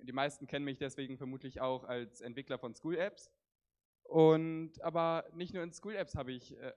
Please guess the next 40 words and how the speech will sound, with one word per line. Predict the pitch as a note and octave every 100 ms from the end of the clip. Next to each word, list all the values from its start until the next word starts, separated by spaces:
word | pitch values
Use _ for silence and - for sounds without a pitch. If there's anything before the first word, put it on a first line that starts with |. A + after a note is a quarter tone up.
| -
mitgearbeitet, | C#3 C#3 C#3+ C#3+ D3+ E3+ D3+
ich | D3
habe | D#3+ C#3+
auch |
in | D3+
vielen | C#3+ D#3 C#3+
weiteren | E3 D3+ C3
A | A#2+
Gs | A#2+ B2+ -
gearbeitet, | B2+ B2+ C3 D3 C#3 - -
zum | B2+
Beispiel | B2 B2 B2
in | A2+
der | A#2
Technik | D#3+ E3 D3+
A | C#3+
G, | D3 C#3+ C#3+ _ _ _
ohne | - C3+ C3 B2+ B2 B2
dieser | B2+ C3 B2 A#2 G#2+ A#2
wunderbar | D3 D#3+ C#3 - - C3+ B2+ B2+ A#2+
funktionierende | - B2+ C3 B2+ B2+
Stream | A#2+ - C#3+ C#3 B2+
nicht | B2 A#2+
möglich | C3 C#3 D#3 D#3+
wäre, | D#3+ E3 E3 - - _ _ -
oder | C3
in | B2+
der | B2+ D3
Homepage | E3 D3+ C#3
A | C#3
G, | C#3+ C#3+ C3+
wo | C3+ C3+
zum | C#3
Beispiel | B2+ B2+ C3
netterweise | C3+ C#3 A#2+ B2 B2+ B2+
unser | B2 B2
Wahlprogramm, | A#2+ B2 - B2 A2 G#2+ G#2 - _ _ _ - A2
ähm, | A#2+ A#2 A2+ A2 - - C3+
hochgeladen | C3 B2 G#2+ G2+ G#2
wurde. | G2+ G2 F#2+